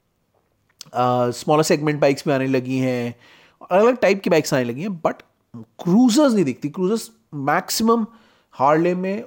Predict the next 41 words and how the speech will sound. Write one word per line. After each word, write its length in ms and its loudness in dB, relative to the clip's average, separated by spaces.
और, 380 0
uh, 140 -6
इंडियन 340 2
मोटरसाइकिल्स 600 -4
में 100 -2
ही 60 -4
दिखती 280 -8
है। 80 -8
उसके 240 -4
अलावा 300 2
कोई 580 -4
भी 140 -2
ऐसी 260 -4
कंपनी 340 -6
नहीं 100 -8
है 100 -6
जो 160 -2
क्रूजर्स 400 -2
बनाती 320 -14
है। 80 -20
ना, 80 -10
इंडिया 320 2
में 140 -2
तो 140 2
स्पेशली 420 -4
इसकी 240 -4
कमी 320 0
है, 240 -6
क्योंकि 360 -14
अवेंजर 420 2
ही 120 4
एक 120 0
ऐसी 220 2
क्रूजर 380 2
है 160 -8
जो 240 -4
आपको 300 -4
दिखती 320 -10
है 140 -16
बजाज 440 -8
की। 160 -20